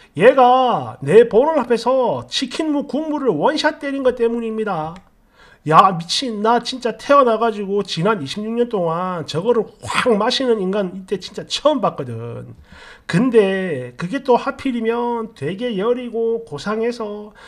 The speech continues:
내가 한눈에 반해버린 바로 내 여친이었다는 거지.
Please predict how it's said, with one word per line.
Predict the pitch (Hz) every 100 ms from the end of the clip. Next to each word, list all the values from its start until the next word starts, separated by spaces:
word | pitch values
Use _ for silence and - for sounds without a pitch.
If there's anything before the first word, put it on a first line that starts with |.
| -
내가 | 151 170 214
한눈에 | - 381 440 349 285 -
반해버린 | 143 185 214 202 196 202
바로 | - 143 190
내 | 170 156 156
여친이었다는 | 208 - 247 226 196 196 196 196
거지. | 190 151 117 120